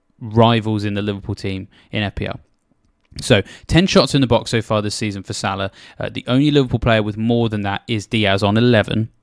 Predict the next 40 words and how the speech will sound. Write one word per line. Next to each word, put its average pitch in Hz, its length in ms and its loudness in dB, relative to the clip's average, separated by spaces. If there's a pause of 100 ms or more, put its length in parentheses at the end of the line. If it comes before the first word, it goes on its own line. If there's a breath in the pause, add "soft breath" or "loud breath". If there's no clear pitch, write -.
(380 loud breath)
And 110 100 0
he's 139 160 6
probably 135 380 4
the 117 100 2
chiefest - 560 0
of 98 140 -6
the - 80 -10
threats - 360 0
because - 260 -6
he's 113 100 -4
probably 117 300 0
gonna 107 140 0
play 110 220 0
more 101 160 -4
minutes. 101 300 -6
What 110 80 -4
you'll 113 100 -6
see 123 140 -2
on 107 80 -2
the 104 80 -6
screen 107 240 -2
is 107 120 -4
Nunez 120 400 4
is 101 120 -8
down 98 240 -2
there 98 100 -6
with 101 220 -8
eight 160 200 -2
shots - 300 -2
in 120 60 -2
the 117 60 -2
box - 340 -4
from, 117 240 -4 (100)
admittedly, 120 760 -2
yes, 104 360 -4
a 104 80 -8
hundred 110 240 -4
and 107 80 -8
sixty-four 110 540 -6
minutes. 107 420 -6